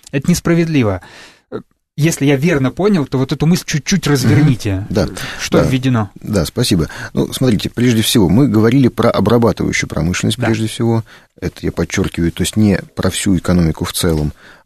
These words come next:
Speaker 2: А, так вот тут да. Если мы говорим об обрабатывающей промышленности,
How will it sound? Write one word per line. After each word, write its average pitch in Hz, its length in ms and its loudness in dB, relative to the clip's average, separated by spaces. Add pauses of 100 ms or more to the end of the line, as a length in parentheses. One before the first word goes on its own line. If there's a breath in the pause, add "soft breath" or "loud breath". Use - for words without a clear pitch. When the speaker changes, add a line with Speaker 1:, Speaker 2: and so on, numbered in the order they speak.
Speaker 2:
А, 78 200 -2 (360)
так - 160 -6
вот 107 200 0
тут 180 220 2
да. 101 280 2 (220)
Если 117 300 2
мы 104 80 2
говорим 101 420 2
об 95 160 -2
обрабатывающей 98 600 0
промышленности, 131 640 0